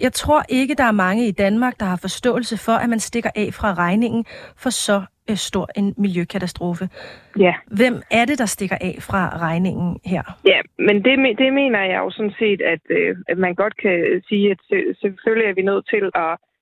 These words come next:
Speaker 2: øh, holde fast i det juridiske spor og undersøge alle de ting, som der er blevet sat i gang nu, og i sidste ende, så skal der jo være en, øh, en domstolsafgørelse på det. Men så samtidig jo også pointere, at virksomheden her har jo haft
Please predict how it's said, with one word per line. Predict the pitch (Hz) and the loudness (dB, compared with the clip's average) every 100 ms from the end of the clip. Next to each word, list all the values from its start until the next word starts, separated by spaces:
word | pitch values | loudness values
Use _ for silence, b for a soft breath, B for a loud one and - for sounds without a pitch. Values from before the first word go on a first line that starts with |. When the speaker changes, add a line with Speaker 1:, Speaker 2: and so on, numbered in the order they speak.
| _ _ | _ _
Speaker 2:
øh, | 180 170 170 - - - | 0 2 0 -2 -4 -4
holde | 185 202 175 170 | -2 0 -2 0
fast | 208 196 | -2 -2
i | 208 | -2
det | 190 175 | 0 0
juridiske | 175 226 208 - 185 | 0 0 0 -2 -10
spor | - 220 190 | -2 -2 0
og | 165 | -2
undersøge | 190 214 - 185 | -2 -4 -2 -2
alle | 170 190 | 0 -4
de | 202 - | -8 -4
ting, | 220 214 | -2 0
som | 185 | 0
der | 175 | 0
er | |
blevet | 165 175 | 0 -2
sat | - 170 | 0 -2
i | 165 - | 0 -2
gang | 196 214 202 | -4 -2 0
nu, | 214 240 | 2 2
og | - 165 160 170 | 0 0 0 -2
i | |
sidste | 185 208 196 180 | 0 -2 0 0
ende, | 185 214 | 2 0
så | 208 185 b b b - | 0 -2 b b b -4
skal | 196 | 0
der | 180 | 0
jo | 160 | 0
være | 180 | 0
en, | 185 - | -2 -2
øh, | 165 - | -2 -2
en | 165 | -2
domstolsafgørelse | 175 196 - 214 180 - 170 175 175 165 165 175 - | 0 0 0 0 0 -2 -2 0 0 -2 -4 -8 -4
på | 175 | -2
det. | 190 208 - _ _ - | 0 0 -4 _ _ -4
Men | 180 | -2
så | 220 190 | -2 -2
samtidig | - 214 226 - 214 180 | -2 -2 -4 -2 2 4
jo | 170 170 | 4 0
også | 202 - - | -2 -8 -6
pointere, | - 165 175 - 202 170 - | -2 -2 -2 0 0 0 -2
at | 175 | -2
virksomheden | 190 208 - 196 185 170 | 0 -2 -2 -4 -2 -2
her | 180 196 165 - | -2 -2 -4 -4
har | 233 214 | 0 2
jo | 175 | 0
haft | 165 190 | 0 -4